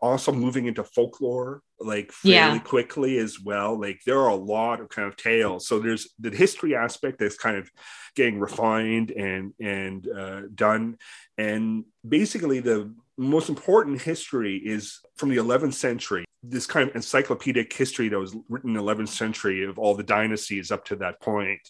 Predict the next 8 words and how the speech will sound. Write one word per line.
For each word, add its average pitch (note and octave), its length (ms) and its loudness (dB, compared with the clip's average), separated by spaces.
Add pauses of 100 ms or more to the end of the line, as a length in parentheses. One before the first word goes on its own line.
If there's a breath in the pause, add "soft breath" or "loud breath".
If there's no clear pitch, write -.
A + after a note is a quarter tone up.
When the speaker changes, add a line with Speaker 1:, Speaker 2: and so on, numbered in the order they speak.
(420 loud breath)
Speaker 1:
And G2+ 200 -4
there's G2+ 180 -4
the A2+ 80 -2
main A2 420 0
kind G2+ 180 -2
of F#2 60 -8
Chinese G2 360 -4
text. - 640 -4